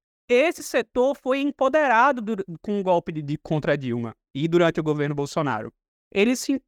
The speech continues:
ele se empoderou nesses dois eventos. Esse setor passou a governar o país mesmo sem ter tido voto para isso. Passou a ter controle total sobre o orçamento do governo.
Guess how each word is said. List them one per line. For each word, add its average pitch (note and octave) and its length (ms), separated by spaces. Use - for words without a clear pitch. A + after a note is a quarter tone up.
ele G#3+ 420
se A#3 200
empoderou B3+ 800
nesses F#3+ 260
dois E3 200
eventos. B2+ 460
Esse A#3+ 280
setor G3 480
passou B3 360
a B3 60
governar B3+ 520
o D4+ 40
país C4+ 460
mesmo D#4 420
sem G4+ 160
ter G4 160
tido F4+ 280
voto D4 260
para F#4 240
isso. - 340
Passou B3+ 300
a C4 80
ter B3+ 160
controle C#4 460
total E4 560
sobre F4 220
o - 40
orçamento D#4 460
do D4 60
governo. B3 540